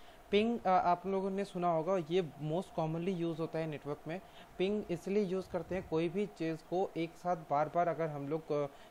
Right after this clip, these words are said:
कोई कहीं पर अगर message या फिर packet हम लोग send करते हैं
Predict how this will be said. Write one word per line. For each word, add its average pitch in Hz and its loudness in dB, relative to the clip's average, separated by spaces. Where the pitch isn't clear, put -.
कोई 156 2
कहीं 160 -2
पर 175 2
अगर 156 2
message 147 -2
या 160 2
फिर 175 -6
packet 156 -4
हम 151 -4
लोग 151 -4
send 143 -2
करते 127 -6
हैं 139 -8